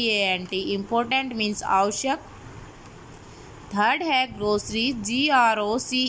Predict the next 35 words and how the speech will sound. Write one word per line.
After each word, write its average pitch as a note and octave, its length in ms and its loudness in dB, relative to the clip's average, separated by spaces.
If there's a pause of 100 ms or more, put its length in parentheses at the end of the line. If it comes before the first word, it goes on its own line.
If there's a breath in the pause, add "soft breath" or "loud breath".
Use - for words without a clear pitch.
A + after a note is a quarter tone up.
(140)
ई A3 40 2
आर F#3+ 260 4
Y, F3+ 240 0
Grocery G#3+ 500 0
means A3+ 340 -2
किराने A3 520 0
का A3+ 160 4
सामान, F#3 420 0
यानी F#3+ 280 -2
कि G3+ 120 -2
जो G3 120 -2
हमारे F#3+ 240 0
परचून G3+ 480 -6
का G#3+ 80 -4
सामान G3 320 -2
होता G3+ 260 -4
है G3+ 140 0
वो। G3 320 0 (960 loud breath)
Fourth C#4+ 340 4
है C#4+ 120 0
stationery, G#3 680 -2
S A#3 400 -2
T B3 180 -2
ए A#3 100 2
टी A#3 280 -2
आई G#3+ 260 2
ओ A3 220 4
एन G#3+ 260 0
ई A3 160 -2
आर F3+ 240 4
Y, F3 200 0
Stationery A#3+ 640 -2
means A3+ 360 0
लेखन G3 540 -2
सामग्री। G3 720 0